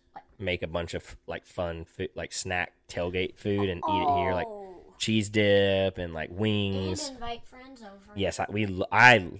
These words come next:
Speaker 2: Mommy doesn't love it as much as me, but I love to have people over, don't I?
Speaker 1: Yes.
Speaker 2: So anybody in the Chelsea or Birmingham area who wants to come over for game day and eat a bunch of great food and watch football all day, tell 'em, say, "Come on."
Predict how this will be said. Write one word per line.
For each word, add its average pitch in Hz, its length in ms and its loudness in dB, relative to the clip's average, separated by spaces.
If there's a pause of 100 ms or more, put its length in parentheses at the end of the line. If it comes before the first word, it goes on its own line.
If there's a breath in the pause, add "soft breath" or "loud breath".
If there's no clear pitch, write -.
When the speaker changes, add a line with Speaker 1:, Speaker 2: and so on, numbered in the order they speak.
(120)
Speaker 2:
Mommy 101 320 0
doesn't 87 260 -4
love 87 120 -4
it 85 60 -8
as 82 100 -6
much 82 180 -8
as - 80 -10
me, 85 140 -6
but 82 100 -6
I 80 80 -2
love 80 320 -6
to 80 100 -6
have 69 160 -6
people 78 280 -6
over, 76 180 -6
don't 76 180 -8
I? 78 80 -10 (500)
Speaker 1:
Yes. 220 440 -10
Speaker 2:
So 139 240 8
anybody 156 600 6
in 127 100 2
the 98 180 -2 (200)
Chelsea 123 580 4
or 101 160 0
Birmingham 104 540 -4
area 107 320 0
who 107 100 -2
wants 92 200 -4
to - 80 -10
come 98 200 -10
over 98 220 -2
for 95 140 -8
game 85 240 -8
day 101 400 -2 (120)
and 90 180 -10
eat 92 120 -4
a 95 60 -4
bunch 90 200 -8
of 95 240 -10
great - 300 -6
food 87 240 -6
and 87 100 -6
watch 82 220 -6
football 98 240 -4
all 101 140 2
day, 110 280 0 (1120)
tell 92 160 -6
'em, 85 80 -10
say, - 140 -12
"Come 92 160 -8
on." 113 100 -6